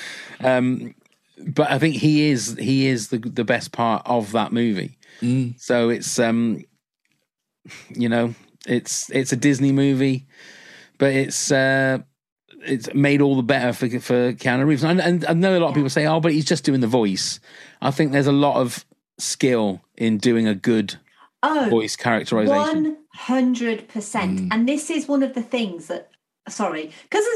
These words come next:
Speaker 3: 'cause I'm a bit of an animation nerd, one of the things that I think really annoys me is not only do, when people think that animation is just for kids, 'cause it's not.
Speaker 1: No.
Speaker 3: But also people dismiss animation and, "Oh, it's just easy." Like, it's, it's,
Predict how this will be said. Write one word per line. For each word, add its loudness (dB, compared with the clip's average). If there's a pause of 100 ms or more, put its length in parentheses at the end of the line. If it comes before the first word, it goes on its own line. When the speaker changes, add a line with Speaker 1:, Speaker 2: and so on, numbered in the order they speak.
(120)
Speaker 3:
'cause 0
I'm 0
a -4
bit 0
of -2
an 2
animation -2
nerd, -8
one -2
of -6
the -6
things -2
that -4
I -2
think -4
really -2
annoys -4
me -10 (400)
is 0 (380)
not -2
only -2
do, -4
when 0
people -2
think -4
that -6
animation -2
is -12
just -8
for -14
kids, -6
'cause -10
it's -10
not. -4
Speaker 1:
No. -2 (100)
Speaker 3:
But 0
also 0
people -4
dismiss -2
animation -2
and, -4
"Oh, 2
it's -6
just -4
easy." -2
Like, -4
it's, -12
it's, -4